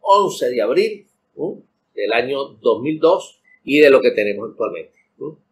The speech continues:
que tenemos actualmente. Recuerdo que previo al once de abril del año dos mil dos, íbamos cada rato a Caracas, cada rato a manifestar, a protestar, a esto, lo otro, que si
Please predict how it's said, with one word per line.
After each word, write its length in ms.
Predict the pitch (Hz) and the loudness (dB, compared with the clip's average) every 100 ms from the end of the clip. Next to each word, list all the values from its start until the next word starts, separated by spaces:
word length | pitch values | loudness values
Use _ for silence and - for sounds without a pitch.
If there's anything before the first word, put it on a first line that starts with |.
| _ _ | _ _
que 120 | 113 | -6
tenemos 380 | 113 107 104 104 | -6 -10 -10 -10
actualmente. 420 | 101 92 92 _ _ _ | -8 -8 -12 _ _ _
Recuerdo 500 | 104 107 113 113 123 | -18 -6 -2 0 -2
que 280 | 101 95 - - | -4 -8 -8 -2
previo 360 | 120 123 120 | 0 0 0
al 100 | 104 | -2
once 280 | 101 104 127 | -2 -6 -2
de 100 | 117 | 0
abril 320 | 95 98 113 | -2 -6 -8
del 140 | 104 95 | -6 -6
año 200 | 101 120 | -4 -4
dos 140 | 107 | -4
mil 160 | 107 104 | -6 -4
dos, 320 | 107 120 _ _ _ - | -4 -4 _ _ _ -12
íbamos 400 | 104 120 147 - | -4 -4 -4 -6
cada 280 | 143 151 | -4 -2
rato 280 | 147 147 147 | -2 -4 -4
a 60 | 156 | -2
Caracas, 520 | 101 101 - 104 _ _ - - | 0 -2 -4 -16 _ _ -20 -6
cada 360 | 104 113 110 | -2 0 0
rato 520 | 95 98 107 - 104 | -2 -4 -6 -6 -8
a 40 | 87 | -8
manifestar, 800 | 90 - - _ - 98 98 95 | -12 -20 -20 _ -10 -8 -8 -10
a 100 | - | -12
protestar, 800 | 92 92 92 - 92 90 90 | -14 -14 -18 -12 -10 -10 -12
a 180 | 90 87 | -16 -14
esto, 420 | 98 101 92 - | -10 -8 -10 -12
lo 160 | 95 95 | -12 -8
otro, 360 | 104 101 101 - | -8 -8 -10 -16
que 80 | |
si 120 | - | -20